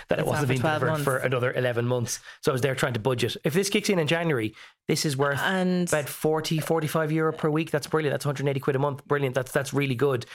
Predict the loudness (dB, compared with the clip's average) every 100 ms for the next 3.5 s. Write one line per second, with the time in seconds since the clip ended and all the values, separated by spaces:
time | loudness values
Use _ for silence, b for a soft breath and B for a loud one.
0 | B _ -4 -2 0 0 0 0 0 -2
1 | -4 -4 -4 -2 -2 -2 -2 -4 -2 0
2 | -2 -4 b -2 -2 0 0 2 0 2
3 | 0 -2 -4 -6